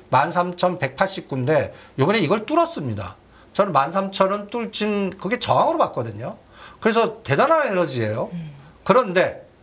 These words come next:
Speaker 1: 문제는 뭐냐? 여기서 더 이상 치고 나가지를 않아요. 그러니까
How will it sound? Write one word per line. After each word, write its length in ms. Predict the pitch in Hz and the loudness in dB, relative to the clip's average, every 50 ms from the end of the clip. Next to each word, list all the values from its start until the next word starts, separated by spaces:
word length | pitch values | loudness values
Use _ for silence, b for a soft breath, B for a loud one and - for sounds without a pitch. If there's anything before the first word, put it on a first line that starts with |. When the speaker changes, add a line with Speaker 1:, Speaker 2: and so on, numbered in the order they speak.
| _ _ _ _ | _ _ _ _
Speaker 1:
문제는 440 | - 147 180 196 214 226 220 226 208 | 0 2 4 4 4 2 2 0 0
뭐냐? 380 | - 135 139 156 135 92 B B B B B B - | 0 2 2 0 0 -2 B B B B B B 2
여기서 480 | 131 151 185 208 214 185 - 226 220 226 | 2 2 2 2 0 0 0 0 0 2
더 180 | - 131 135 | 2 0 0
이상 220 | 151 151 190 185 - | 2 0 -2 -4 -2
치고 300 | - - - - - 285 | -4 -6 -6 -4 0 2
나가지를 600 | 285 262 233 202 180 160 151 139 135 127 127 - | 2 2 2 0 -2 -2 -4 -4 -4 -4 -6 -6
않아요. 440 | - - 104 110 104 92 87 82 92 - - _ _ _ - b b b b b b | -6 -4 -2 -2 -2 -4 -6 -10 -14 -18 -20 _ _ _ -20 b b b b b b
그러니까 420 | - 208 208 214 196 139 107 - | -2 0 4 4 4 4 2 -4